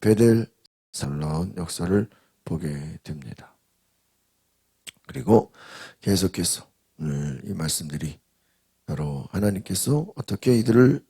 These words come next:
인도해 가시는가. 우리 이 절, 삼 절도 같이 볼까요? 시작. 베델에서 루스로 가서 아렉 사람들의 영토인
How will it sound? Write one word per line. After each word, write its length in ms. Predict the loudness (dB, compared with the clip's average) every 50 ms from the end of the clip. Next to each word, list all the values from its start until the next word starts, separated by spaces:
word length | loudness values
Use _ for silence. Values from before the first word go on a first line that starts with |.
| _ -4
인도해 480 | -4 -2 0 0 2 2 2 0 -2 -4
가시는가. 800 | -6 -6 -8 -6 -8 -10 -12 -12 -12 -12 -12 -12 -12 -14 -16 -20 _ -20 -20 -14 -8
우리 260 | -4 -4 -2 -2 2
이 140 | 2 2 6
절, 200 | 8 8 8 8
삼 160 | 4 2 2
절도 240 | 4 4 4 4 4
같이 200 | 2 2 0 -2
볼까요? 440 | -2 0 2 2 4 4 2 -2 -8 _
시작. 680 | -16 -12 -6 -4 -4 -2 -2 -4 -6 -6 -6 -6 -6 -6 -12 -18 -16 -16 -16 -18 -12 _
베델에서 760 | 6 8 10 12 12 12 12 12 12 10 8 6 6 4 0 _ _ -6
루스로 680 | 2 6 8 8 8 6 2 0 6 6 6 6 6 2
가서 440 | -2 -6 -6 -6 -6 -8 -8 -10 -12 -14 _ _ -4
아렉 440 | 2 4 6 8 8 8 6 4 -4 -10
사람들의 600 | -6 -4 0 0 0 2 6 6 6 6 6 6
영토인 600 | 6 6 6 6 8 10 10 10 10 8 4